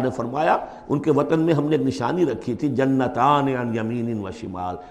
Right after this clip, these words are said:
دو جنتیں دی تھی ہم نے۔ پاکستان بھی دو جنتوں پر مشتمل تھا، مشرقی پاکستان، مغربی پاکستان۔ كُلُوا مِن رِّزْقِ رَبِّكُمْ وَاشْكُرُوا لَهُ بَلْدَةٌ طَيِّبَةٌ وَرَبٌّ غَفُورٌ، کھاؤ اللہ کے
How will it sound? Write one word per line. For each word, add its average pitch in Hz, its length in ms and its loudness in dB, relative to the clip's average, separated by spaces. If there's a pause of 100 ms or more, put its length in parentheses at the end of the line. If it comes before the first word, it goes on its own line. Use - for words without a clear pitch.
(100)
دو 120 200 0
جنتیں 147 460 0
دی 120 160 -4
تھی 95 200 -10
ہم 85 140 -12
نے۔ 82 80 -14 (1400)
پاکستان 131 520 4
بھی 151 100 2
دو 143 240 4
جنتوں 135 440 0
پر 113 120 -6
مشتمل 104 540 -6
تھا، - 120 -18 (1900)
مشرقی 131 400 -2
پاکستان، 107 540 0
مغربی 113 400 2
پاکستان۔ - 460 -10 (880)
كُلُوا 277 340 12
مِن 247 220 6
رِّزْقِ 220 240 6
رَبِّكُمْ 190 460 8
وَاشْكُرُوا 160 480 8
لَهُ 147 220 8
بَلْدَةٌ 135 520 4
طَيِّبَةٌ 127 640 4
وَرَبٌّ 104 340 -2
غَفُورٌ، 101 480 -4
کھاؤ 123 240 0
اللہ 107 320 -2
کے 107 60 -10